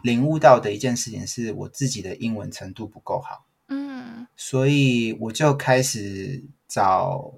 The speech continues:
Speaker 1: 网络上的资料，然后就是先去了解说，我如果要去读，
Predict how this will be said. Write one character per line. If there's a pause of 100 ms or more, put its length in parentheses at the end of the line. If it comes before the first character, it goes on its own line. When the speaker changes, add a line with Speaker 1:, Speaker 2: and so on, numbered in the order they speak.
(120)
Speaker 1:
网
络
上
的
资
料， (640)
然
后 (160)
就
是
先
去
了
解
说，
我
如
果
要
去
读，